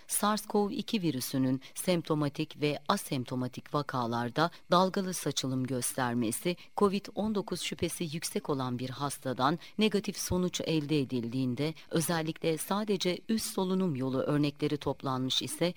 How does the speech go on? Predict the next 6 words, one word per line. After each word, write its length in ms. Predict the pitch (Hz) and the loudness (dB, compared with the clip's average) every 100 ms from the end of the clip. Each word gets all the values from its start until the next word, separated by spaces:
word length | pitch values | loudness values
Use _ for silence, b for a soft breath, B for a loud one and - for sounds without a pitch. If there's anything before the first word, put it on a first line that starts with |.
| - | 0
mümkünse 640 | 190 180 185 - 180 170 | 0 2 -2 0 0 2
alt 200 | - 196 | 2 0
solunum 460 | - 170 170 165 135 | 0 -2 0 2 2
yolu 180 | 127 127 | 0 0
örneklerini 680 | - 151 143 - 135 127 123 | 2 2 2 -2 -4 -2 -4
içeren 540 | - - 151 143 151 | -4 -2 -2 -2 -4